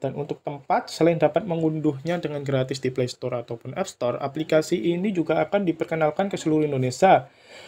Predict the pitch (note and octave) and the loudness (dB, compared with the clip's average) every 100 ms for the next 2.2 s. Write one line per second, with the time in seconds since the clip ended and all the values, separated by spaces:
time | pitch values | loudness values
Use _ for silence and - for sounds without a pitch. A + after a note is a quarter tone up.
0 | - E3+ F#3 F#3 - F#3+ A3 G#3+ F#3+ F#3 | 0 2 4 2 4 8 8 6 4 2
1 | G3 D#3+ D3 D3 C#3 C3 B2 - E3 F3 | 2 2 2 0 -2 -4 -4 2 2 2
2 | - | 0